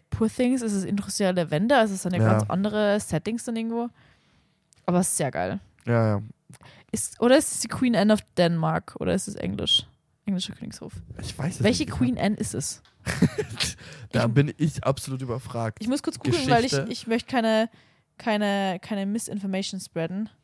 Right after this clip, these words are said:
Speaker 2: Oh, das wäre natürlich sehr gefährlich. Ähm, was machen dann die Leute? Nur
Speaker 1: Ja.
Speaker 2: Also ich hab, ich bin geschichtlich generell schon absoluter Noob und, ähm, das st-, ist natürlich ein bisschen in meiner Verantwortung, aber die meiste Schuld schiebe ich da auf meinen Geschichtslehrer.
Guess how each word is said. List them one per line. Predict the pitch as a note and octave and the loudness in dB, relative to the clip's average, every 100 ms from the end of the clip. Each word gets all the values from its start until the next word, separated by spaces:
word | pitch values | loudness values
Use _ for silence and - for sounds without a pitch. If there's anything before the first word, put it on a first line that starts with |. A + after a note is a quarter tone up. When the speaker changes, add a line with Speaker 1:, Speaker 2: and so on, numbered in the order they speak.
| _ | _
Speaker 2:
Oh, | C3 | -4
das | A2+ G#2+ | -2 -2
wäre | A#2 | -2
natürlich | G#2 G#2+ G2+ | -2 -4 -4
sehr | G#2+ | -4
gefährlich. | F#2+ - G#2 G2 G2 - - - | -4 -2 -2 -2 -6 -12 -16 -14
Ähm, | F2+ F#2+ F#2 G2+ _ _ _ | -14 -14 -16 -20 _ _ _
was | F#2+ - G#2 | -12 -10 -4
machen | A2+ G#2+ | -4 -2
dann | G2 F#2 | -4 -2
die | F#2+ | -6
Leute? | F#2+ F#2 G#2+ G#2 G#2 _ | -8 -10 -12 -16 -18 _
Nur | G2+ G2 G2+ - _ _ - | -16 -14 -14 -18 _ _ -8
Speaker 1:
Ja. | A3+ G#3+ F#3+ G3 _ _ - | 0 2 0 -4 _ _ -2
Speaker 2:
Also | A#2 A#2 - | 0 0 -4
ich | A#2+ D3+ | -4 -4
hab, | C3 - | -4 -8
ich | A#2 | -10
bin | B2 - G2 | -10 -10 -14
geschichtlich | G2+ G#2+ C#3 - A#2 | -12 -8 -6 -4 -2
generell | G#2+ G2+ A2+ | 0 2 2
schon | - A#2+ A2+ | 2 0 0
absoluter | - G#2 - F#2+ E2 F#2+ E2+ D#2 E2+ - _ | -2 -4 -2 -2 2 2 2 2 -2 -6 _
Noob | F#2 A#2 - | 4 4 4
und, | F#2+ G2+ F#2 | 0 0 0
ähm, | D#2 F2 E2 F2 - _ _ _ _ | -2 0 -2 -6 -12 _ _ _ _
das | A2 | -14
st-, | - | -12
ist | - A2+ - | -12 -12 -8
natürlich | C3 C#3 A#2+ | -8 -6 -8
ein | G#2+ | -10
bisschen | - A#2 | -10 -10
in | G#2 | -8
meiner | F#2 G#2 | -8 -10
Verantwortung, | A#2+ C#3 C#3+ C#3+ C#3 C3+ | -6 -6 -2 -2 -2 2
aber | A2 G2+ | 2 2
die | G2 | 2
meiste | F#2+ - | 0 -2
Schuld | G#2 G2 - | -4 -4 -2
schiebe | G#2+ F#2 | -2 0
ich | |
da | F#2 | 0
auf | F#2 | 0
meinen | F#2+ F#2 | -2 -4
Geschichtslehrer. | E2+ F2 - C3 - B2+ B2+ B2+ C#3 | -6 -8 -6 -6 -4 -2 -2 0 -4